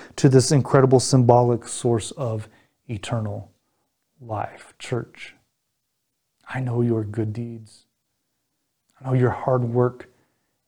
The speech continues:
And I know your perseverance. I know you're good people who do good things.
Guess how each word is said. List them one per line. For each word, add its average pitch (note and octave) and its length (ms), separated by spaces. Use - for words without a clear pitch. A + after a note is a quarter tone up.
And B2 100
I - 20
know B2+ 340
your B2 200
perseverance. A#2+ 1300
I A#2+ 60
know C3+ 140
you're C3 180
good B2 260
people C3+ 460
who A#2+ 80
do B2+ 180
good B2 300
things. A2+ 680